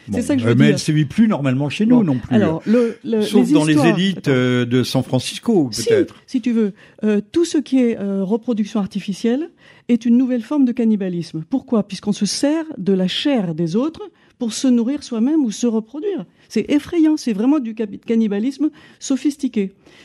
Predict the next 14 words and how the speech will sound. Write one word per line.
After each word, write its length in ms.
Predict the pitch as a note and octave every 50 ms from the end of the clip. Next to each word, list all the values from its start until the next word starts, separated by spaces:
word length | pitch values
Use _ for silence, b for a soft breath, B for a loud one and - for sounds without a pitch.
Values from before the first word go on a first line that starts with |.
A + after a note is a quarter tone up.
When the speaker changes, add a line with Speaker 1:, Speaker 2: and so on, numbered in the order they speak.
| B B B B B B
Speaker 2:
Alors, 400 | - G#3 G#3 G3+ F#3 F3+ F#3 - b b b b b -
il 100 | C4 C4
faut 160 | - D#4 D4
mettre 280 | C#4+ D4 D4 - C#4+ C4+
ça, 240 | - - D4+ D#4 -
on 80 | - B3+
ne 40 | B3
peut 140 | - D4+
pas 180 | D4+ - D#4+ D#4
le 140 | C4+ B3+ B3
détacher 680 | G#3 A#3 C#4 C4+ C#4 C4+ A#3+ B3 - C#4+ C#4+ D4+ D#4+ -
de 160 | A3 G3+ B3
la 140 | A#3+ A#3 A3+
question 480 | A3 B3+ B3 A3 - - B3 A#3 A3